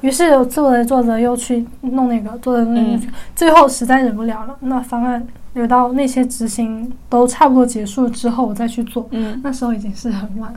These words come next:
Speaker 1: 或者深夜了。
Speaker 2: 对，对。嗯。
Speaker 1: 就也蛮累，累的，
Speaker 2: <laughs>
Speaker 1: 就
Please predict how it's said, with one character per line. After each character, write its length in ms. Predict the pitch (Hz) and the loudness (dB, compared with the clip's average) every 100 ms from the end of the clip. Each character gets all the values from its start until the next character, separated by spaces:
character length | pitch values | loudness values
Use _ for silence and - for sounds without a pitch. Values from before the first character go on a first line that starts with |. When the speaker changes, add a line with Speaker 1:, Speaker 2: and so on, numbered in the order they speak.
| - | -8
Speaker 1:
或 100 | 226 | -6
者 180 | 208 226 | -4 -4
深 180 | 220 | -2
夜 120 | 226 226 | -4 -4
了。 180 | 214 - | -8 -10
Speaker 2:
对， 120 | 226 | -10
对。 100 | 220 254 - - - - - - - - - - - - - - - - - - | -10 -14 -16 -18 -18 -18 -16 -16 -16 -16 -14 -12 -12 -14 -16 -16 -16 -18 -16 -6
嗯。 100 | 226 202 - - - | -6 -6 -12 -12 0
Speaker 1:
就 360 | 302 269 254 254 - - | 4 4 2 -2 -12 0
也 120 | 240 | 4
蛮 540 | 233 220 208 214 240 233 - - - - - - - - - - | 4 2 -2 -2 -2 -2 -12 -16 -18 -18 -18 -18 -18 -20 -10 2
累， 220 | 294 254 - - | 4 4 0 -4
累 420 | 285 311 302 233 | 2 6 8 6
的， 120 | 202 202 - - | 2 -4 -8 2
Speaker 2:
<laughs> 0 | 247 - | 2 4
Speaker 1:
就 100 | 330 | 4